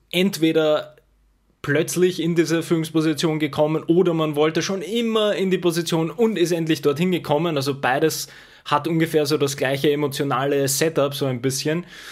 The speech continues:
Aber auch da muss man auch ganz unten beginnen und fragen, ja, wenn man jetzt in der Position angekommen ist, dann wird man nicht nach einer Woche dort wieder entlassen. Das heißt, es ist nichts Negatives dabei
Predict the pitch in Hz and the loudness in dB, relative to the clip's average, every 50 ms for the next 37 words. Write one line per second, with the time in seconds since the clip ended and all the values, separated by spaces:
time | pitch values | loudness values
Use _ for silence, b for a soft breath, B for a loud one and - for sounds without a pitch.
0 | B B B B B _ - 131 147 143 160 156 151 156 156 143 - - - _ | B B B B B _ -2 -2 0 2 2 2 4 2 0 -2 -4 -12 -20 _
1 | _ _ _ 135 127 - - 135 135 156 175 180 165 - - - - 160 165 170 | _ _ _ -8 -4 0 0 2 2 2 0 0 -2 -4 -10 -12 -6 -4 0 0
2 | 190 202 180 185 185 180 175 156 - - - 135 151 - - - 160 156 151 160 | 0 0 0 -2 -2 -2 -2 -6 -8 -12 -8 -8 -8 -8 -2 -2 -2 0 2 0
3 | 180 180 180 180 180 170 180 175 180 170 170 170 165 175 160 160 - 131 147 156 | -2 -2 0 -2 0 0 2 0 2 0 0 -2 -2 -2 -4 -4 -6 -4 -2 -2
4 | 156 165 170 143 - - - 135 131 147 156 170 190 185 - - 156 156 170 165 | 0 0 -2 -2 -4 -8 -14 -6 0 0 0 2 0 -2 -4 -4 -2 -2 0 0
5 | 160 151 - 180 170 160 156 - 165 156 165 156 135 165 151 151 120 135 151 185 | 0 -2 -2 -2 0 0 0 0 -2 -2 -2 -4 -2 -2 -4 -2 -2 -2 -2 2
6 | 180 175 160 - - 143 123 117 113 107 104 98 - - B B B B B B | 2 2 0 2 0 0 0 0 -4 -4 -6 -8 -10 -12 B B B B B B
7 | B B _ 143 147 156 143 170 190 185 196 190 190 196 202 196 - 196 180 165 | B B _ -4 -2 0 0 0 0 2 0 0 0 0 -2 -2 -2 -4 -4 -2
8 | - 156 170 185 180 165 165 175 - 185 170 156 165 165 160 160 160 165 165 170 | -2 -2 0 0 2 2 0 0 2 0 0 2 2 0 0 2 0 0 2 2
9 | 160 160 - 156 147 143 143 147 143 143 139 - 117 104 95 - b b b b | 0 0 -2 -4 -4 -2 0 0 0 0 0 -4 -8 -10 -10 -14 b b b b
10 | b b b b - 151 139 147 143 151 180 175 - - - 143 135 160 160 185 | b b b b -2 -2 0 0 0 0 0 -2 -4 -6 -4 -2 -2 -2 0 -2
11 | 196 175 165 180 185 208 196 - - - - - _ 160 160 160 175 190 180 185 | -2 0 0 0 0 0 -2 -4 -10 -12 -14 -12 _ -2 0 0 2 2 2 0
12 | 185 185 185 170 180 170 - - 175 165 - 139 147 160 170 175 - | 0 0 0 0 0 -2 0 -2 -2 0 0 0 0 2 0 -2 -4